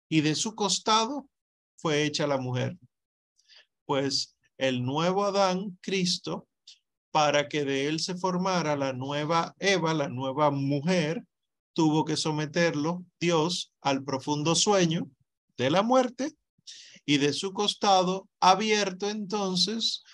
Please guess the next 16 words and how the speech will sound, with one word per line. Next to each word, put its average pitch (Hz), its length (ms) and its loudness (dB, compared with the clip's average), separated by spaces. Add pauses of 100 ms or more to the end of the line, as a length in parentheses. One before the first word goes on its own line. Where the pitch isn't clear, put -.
(180)
está 156 640 2
brotando 139 880 -2
al 123 260 -2
día 156 520 0
de 170 220 -2
hoy 247 360 -2 (180)
la 135 180 0
iglesia. 113 600 -6 (560)
Ese 160 280 2
costado 180 560 2
permaneció 143 600 -2
abierto. 139 540 0 (120)
Ustedes 131 240 -4
lo 139 140 -4
pueden 139 340 -4
ver 127 300 -2